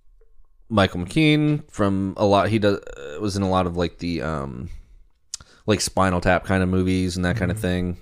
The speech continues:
Speaker 1: I'm, I doubt you've seen Spinal
Speaker 2: No,
Speaker 1: Tap.
Speaker 2: I've heard of it.
Speaker 1: <laughs> Um, Christopher Lloyd. Um, no?
Speaker 2: <laughs> No.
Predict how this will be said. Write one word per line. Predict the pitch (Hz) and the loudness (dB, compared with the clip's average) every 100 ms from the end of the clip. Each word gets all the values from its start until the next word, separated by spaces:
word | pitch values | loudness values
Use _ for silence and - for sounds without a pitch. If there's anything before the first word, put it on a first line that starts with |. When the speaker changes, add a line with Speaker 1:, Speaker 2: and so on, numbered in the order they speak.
| - | -12
Speaker 1:
I'm, | 82 - - - - - - - | -12 -14 -20 -20 -20 -20 -20 -12
I | - | -8
doubt | 71 60 58 | -6 -6 -6
you've | - | -8
seen | - - | -8 -8
Spinal | - 120 117 | -6 -4 -2
Speaker 2:
No, | 110 113 | 0 0
Speaker 1:
Tap. | 113 | 2
Speaker 2:
I've | 143 127 | 2 4
heard | 135 131 | 2 2
of | 120 | 0
it. | 120 123 151 - - - | -2 -2 -6 -6 -14 -16
Speaker 1:
<laughs> | - - - - | -18 -18 -6 2
Um, | 98 95 | 4 4
Christopher | 95 135 - 113 | 6 4 6 4
Lloyd. | 110 107 107 107 107 - - - - - - - - - | 6 6 6 4 0 -10 -20 -20 -20 -20 -20 -20 -14 -2
Um, | 95 90 90 90 87 - - _ _ _ _ _ _ _ _ _ _ _ _ _ _ - - - _ _ _ - - - | 0 2 2 0 -4 -6 -14 _ _ _ _ _ _ _ _ _ _ _ _ _ _ -20 -20 -20 _ _ _ -20 -20 -6
no? | 101 101 113 | 0 2 2
Speaker 2:
<laughs> | - | 6
No. | 247 175 190 160 135 123 | 6 8 4 2 -2 -4